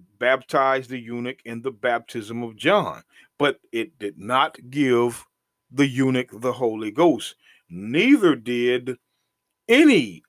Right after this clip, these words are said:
of the people who got baptized with the water baptism. But what the Catholic Church did, what the church did is they mixed the two.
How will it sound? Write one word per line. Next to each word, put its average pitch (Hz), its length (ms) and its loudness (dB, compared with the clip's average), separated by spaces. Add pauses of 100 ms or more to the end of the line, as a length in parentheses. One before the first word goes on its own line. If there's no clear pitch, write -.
of 139 220 2
the 135 80 0
people 151 360 -2
who 139 140 0
got 135 320 0
baptized 113 840 -2 (280)
with 127 540 -2 (300)
the 113 680 -2 (720)
water 120 600 2
baptism. 113 760 -4 (840)
But 202 140 4
what 247 240 2 (420)
the 170 80 -6
Catholic 202 460 -2
Church 175 340 0
did, 110 280 -8
what 214 160 -2
the 202 100 -8
church 165 400 0
did 127 220 -4
is 107 220 -8
they 156 180 4
mixed 165 440 0
the 185 120 -2
two. 220 440 -4